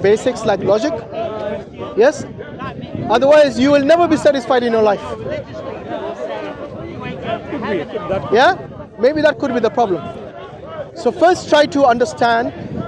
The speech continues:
Speaker 1: do I acknowledge and accept the reality in this world?
Speaker 2: Yeah, I do accept. There is the universe, there is you, there is me.
Speaker 1: Yeah.
Speaker 2: I'm talking
Speaker 1: So,
Speaker 2: to you.
Speaker 1: so this reality must have come from somewhere. Then you, that's the next question you need to ask. As a
Speaker 2: But you
Speaker 1: logical
Speaker 2: could
Speaker 1: person
Speaker 2: easily, easily jump and say,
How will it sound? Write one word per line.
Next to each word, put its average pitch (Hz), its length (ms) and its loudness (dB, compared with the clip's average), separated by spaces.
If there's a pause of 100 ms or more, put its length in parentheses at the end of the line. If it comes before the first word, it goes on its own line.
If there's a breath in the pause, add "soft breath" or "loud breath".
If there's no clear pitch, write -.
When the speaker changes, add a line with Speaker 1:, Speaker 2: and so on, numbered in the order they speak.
(520)
Speaker 1:
do 233 140 6
I 294 140 8 (140)
acknowledge 254 560 4
and 220 100 2
accept 220 400 0
the 214 100 4
reality 240 520 4
in 233 80 0
this 202 160 2
world? 190 300 2 (720)
Speaker 2:
Yeah, 403 120 -4
I 277 80 2
do 359 200 0
accept. 208 400 -4
There 180 120 -2
is 190 100 -2
the 180 120 -4
universe, 175 480 0
there 170 160 -4
is 147 120 -8
you, 190 200 0
there 160 120 0
is 156 140 -8
me. 170 180 -4
Speaker 1:
Yeah. 196 220 2
Speaker 2:
I'm 185 160 -8
talking 202 200 -4
Speaker 1:
So, 247 140 4
Speaker 2:
to 214 80 -6
you. 180 140 -4
Speaker 1:
so 214 160 4
this 262 220 0
reality 269 500 4
must 262 220 0
have 262 140 -2
come 277 180 -2
from 240 160 -2
somewhere. 208 380 0
Then 208 160 2
you, 240 160 4 (140)
that's 240 160 4
the 277 60 6
next 269 220 0
question 269 300 2
you 240 80 0
need 233 120 -4
to 247 100 0
ask. 262 200 0 (960)
As 190 160 0
a 196 60 2
Speaker 2:
But 233 200 6
you 330 80 4
Speaker 1:
logical 330 120 6
Speaker 2:
could 294 80 0
Speaker 1:
person 277 440 6
Speaker 2:
easily, 415 240 -4
easily 302 340 -4
jump 247 240 -2
and 220 160 -2
say, 240 200 2